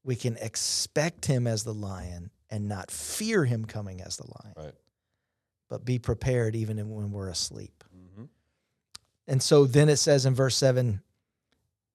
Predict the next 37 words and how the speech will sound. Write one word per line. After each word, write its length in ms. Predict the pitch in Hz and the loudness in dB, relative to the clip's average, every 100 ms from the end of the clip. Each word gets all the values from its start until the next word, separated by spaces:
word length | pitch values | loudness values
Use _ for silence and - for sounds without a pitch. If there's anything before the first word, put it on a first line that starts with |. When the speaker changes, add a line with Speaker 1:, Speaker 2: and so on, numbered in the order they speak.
| _ - | _ 0
Speaker 1:
"Then 220 | 127 147 | 4 6
all 240 | 143 170 | 6 8
those 160 | 214 165 | 8 8
virgins 360 | 156 156 147 139 | 8 6 6 6
arose 380 | 131 135 131 123 | 8 6 6 2
and 180 | 123 | -2
trimmed 420 | 113 - 160 160 160 | -2 -2 2 4 6
their 140 | 127 | 6
lamps." 300 | 127 123 104 | 4 2 0
Now, 260 | 135 131 117 - - - | 2 2 0 -6 -20 -2
there's 200 | 147 143 | 4 6
some, 480 | - 160 143 139 143 - _ - | 4 2 2 0 -2 -8 _ -4
there's 300 | 180 170 - | 0 0 -2
a 20 | |
little 140 | 190 220 | -2 2
bit 100 | 202 | 2
of 60 | |
contention 420 | - 131 139 123 123 | 2 0 0 0 -2
with 120 | 110 | -2
verse 180 | 117 110 | -2 0
seven 320 | 120 113 113 | 0 0 -2
because 320 | 113 117 117 | -4 -2 -2
some, 400 | - 135 135 123 - - - _ | 0 2 2 2 -2 -14 -20 _
uh, 180 | 76 76 | -4 -2
theologians 640 | - 139 131 127 113 123 | 4 6 8 6 4 0
say 300 | - 127 120 | 0 2 2
that 180 | 113 117 | 2 -2
it 100 | 120 | 0
wouldn't 180 | 127 123 | 0 2
have 60 | 113 | 2
been 220 | 110 113 | 0 2
lamps, 380 | 135 135 123 135 | 4 2 0 -2
it 40 | |
would 120 | 113 | -2
have 60 | 107 | -4
been 100 | 107 | -6
torches, 640 | - 156 135 - 135 117 | 2 4 4 4 0 0